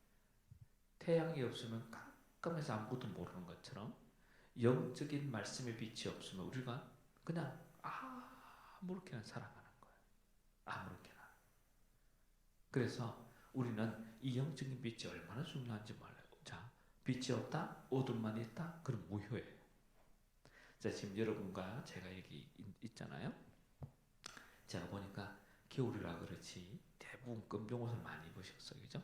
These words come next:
저도 뭐 검정 옷 비슷한 거 입고. 겨울이니까. 근데 지금 불이 딱 꺼지면요.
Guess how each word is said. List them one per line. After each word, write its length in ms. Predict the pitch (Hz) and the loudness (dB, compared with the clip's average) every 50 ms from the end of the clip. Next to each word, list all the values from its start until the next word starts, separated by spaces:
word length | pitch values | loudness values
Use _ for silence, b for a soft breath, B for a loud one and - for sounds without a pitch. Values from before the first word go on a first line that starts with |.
| - - - | -4 -2 2
저도 400 | - 101 - - - - - - | 4 4 4 2 -2 -8 -12 -14
뭐 240 | - - - - - - | -14 -14 -16 -16 -12 -10
검정 340 | 98 98 - - 92 92 | -10 -8 -6 -6 -8 -8
옷 80 | 92 - | -8 -10
비슷한 340 | - - - - - - - - | -10 -10 -10 -8 -10 -10 -12 -12
거 60 | 85 | -12
입고. 180 | 85 - - - - - - - - B B B B B B B B - | -12 -12 -14 -16 -18 -20 -20 -20 -20 B B B B B B B B 0
겨울이니까. 600 | - 135 120 95 - - - - - - - - - - - - - - - - - - - - - - - - - - - - - | 4 4 4 4 2 -2 -6 -8 -12 -14 -14 -16 -16 -16 -20 -20 -20 -20 -20 -20 -20 -20 -20 -20 -20 -20 -20 -20 -20 -20 -20 -6 -2
근데 360 | 143 131 107 90 85 131 220 - B B B B B B B B B B B B B B B - - - - - - - - - - - | 0 0 0 -2 -4 -4 -6 -8 B B B B B B B B B B B B B B B -20 -20 -20 -20 -20 -20 -20 -20 -20 -10 -4
지금 360 | - - 147 143 143 139 - | 0 2 2 2 2 2 2
불이 220 | - 147 156 151 - | 2 2 2 2 2
딱 240 | - - - - - | 0 -2 -2 -2 -2
꺼지면요. 500 | 117 120 123 110 92 85 82 85 - | -2 0 0 -2 -4 -6 -6 -8 -12